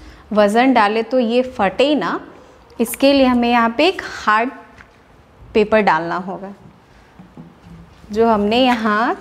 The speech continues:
कट कर लिया है, ये शादी का जो कार्ड आता है ये भी वेस्ट है, तो इसका यूज़ करेंगे।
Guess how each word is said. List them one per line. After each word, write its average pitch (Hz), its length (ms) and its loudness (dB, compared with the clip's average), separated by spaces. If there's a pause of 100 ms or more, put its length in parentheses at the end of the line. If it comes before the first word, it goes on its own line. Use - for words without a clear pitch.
कट 202 320 0
कर 233 200 2
लिया 214 300 0
है, 220 420 -4 (600)
ये 247 120 2
शादी 240 380 0
का 254 140 0
जो 269 160 0
कार्ड 220 300 0
आता 214 220 -4
है 220 60 -2
ये 226 140 0
भी 240 140 0
वेस्ट 240 360 -4
है, 285 180 2 (500)
तो 269 100 2
इसका 262 360 -2
यूज़ 247 340 0
करेंगे। 220 500 -2